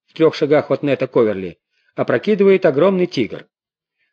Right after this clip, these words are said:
У Нета Коверли нет времени зарядить ружье. Он выхватывает из-за пояса охотничий нож и бросается на помощь Уолтеру в тот момент,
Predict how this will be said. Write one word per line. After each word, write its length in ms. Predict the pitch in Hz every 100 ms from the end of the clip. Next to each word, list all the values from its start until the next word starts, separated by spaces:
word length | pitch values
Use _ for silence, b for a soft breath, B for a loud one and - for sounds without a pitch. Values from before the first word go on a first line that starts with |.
| _ _
У 100 | 113
Нета 240 | 156 190
Коверли 460 | - 196 190 180 175
нет 240 | 170 226 147
времени 480 | 151 143 127 117
зарядить 440 | 98 127 151 127 113
ружье. 500 | 127 110 113 80 -
Он 140 | 117 143
выхватывает 580 | 156 180 180 170 165 160
из-за 200 | 147 151
пояса 400 | 170 175 - 160
охотничий 500 | - 160 156 - 151
нож 320 | 170 156 -
и 60 | -
бросается 500 | 147 143 170 170 170
на 120 | 156
помощь 360 | - 170 156 -
Уолтеру 520 | 185 185 127 - 95
в 60 | -
тот 180 | 151 139
момент, 400 | 143 190 170